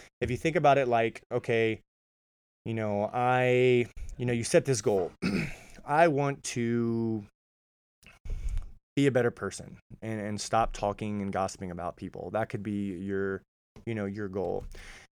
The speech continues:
And, you know, you start out, everything's going good, everything's going good. <clears throat> And so you start at the top of the circle, and then you start going around. Like, if you're, look, if you're, if you're looking at a circle, follow, follow with me here.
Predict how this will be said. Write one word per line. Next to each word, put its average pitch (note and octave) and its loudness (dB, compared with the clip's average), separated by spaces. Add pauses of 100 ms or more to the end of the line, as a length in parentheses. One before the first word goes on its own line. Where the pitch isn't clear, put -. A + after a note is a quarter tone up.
(200)
And, A2+ -2
you A2 -2
know, G#2 -2
you G2+ -6
start D#3+ 6
out, C3 6 (200)
everything's D3 2
going C3 2
good, A#2 4
everything's A#2+ 0
going A2+ -4
good. G2+ -2 (120)
<clears throat> F#3 2 (500)
And A2 -4
so - -2
you G#2+ 0
start C#3 2
at A#2+ 4
the G#2+ -14
top A2 2
of - -20
the - -14
circle, G2+ -2
and G2+ -2
then G#2 -2
you G2+ -4
start F2+ -4
going G2 -6
around. F2+ -6
Like, G#2 -4
if G#2+ -8
you're, G#2+ -4 (120)
look, G#2 -8
if G2+ -14
you're, C3+ -2
if - -14
you're A#2+ -2
looking B2 0
at A2 -2
a G2+ -2
circle, G2 -4
follow, A2+ 2
follow B2 4
with G#2+ 0
me F#2+ -6
here. F#2 -6